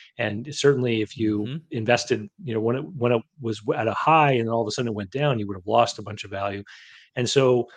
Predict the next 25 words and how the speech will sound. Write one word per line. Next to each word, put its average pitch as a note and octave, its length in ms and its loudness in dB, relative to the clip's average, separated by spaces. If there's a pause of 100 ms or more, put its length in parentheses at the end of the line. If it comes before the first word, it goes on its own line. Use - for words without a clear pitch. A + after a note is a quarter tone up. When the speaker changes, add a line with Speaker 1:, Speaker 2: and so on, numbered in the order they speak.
(380)
Speaker 1:
um, A2+ 400 -4 (120)
what C3 240 0
I C3 160 4
like C#3+ 260 4
about A2 320 -4
this - 480 -6
is A2 160 -6
that A2+ 380 -4
it, G#2+ 200 -6 (680)
you C3 200 -4
always C3+ 320 2
know B2 120 0
where B2 160 0
you G#2+ 140 -4
stand A#2 480 -6 (420)
and A#2+ 100 -2
it A2+ 100 0
only B2 180 2
moves A#2+ 340 0
in G#2+ 100 -6
one G2+ 140 -6
direction. G#2 480 -10 (440)
And A#2 120 -4
so, A#2+ 320 0
uh, D3 120 -10